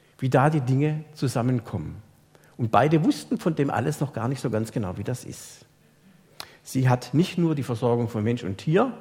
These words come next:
vollzogen, sondern sie ist auch noch aus der richtigen Familie. Und was also mit einem Bittgebet begann von Abraham und diesem Knecht, das schließt jetzt mit einem Dankgebet. Der Gott Abrahams hat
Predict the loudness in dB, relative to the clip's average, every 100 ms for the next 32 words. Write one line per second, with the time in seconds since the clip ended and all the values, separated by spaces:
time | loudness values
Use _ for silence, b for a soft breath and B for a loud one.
0 | B B B B B B _ _ 4 4
1 | 6 6 4 0 2 2 0 -2 -4 -2
2 | 0 -2 -2 -6 -6 -6 -6 -6 -4 -6
3 | -6 -10 -14 -16 -18 _ _ _ _ B
4 | B B 0 2 4 4 4 4 6 4
5 | 6 4 2 -2 -4 2 2 2 -4 0
6 | 2 4 0 -2 0 0 0 0 0 0
7 | -2 -4 0 0 0 -4 -16 -18 -20 _
8 | _ _ _ _ _ _ _ _ _ _
9 | b b -4 -4 0 -4 -2 -4 -4 -2
10 | 0 0 0 0 -2 -6 -4 -4 -6 -10
11 | -20 -20 _ _ _ _ _ _ _ _
12 | _ b b -2 2 2 2 0 2 2
13 | 2 2 -2 -4 -4 -6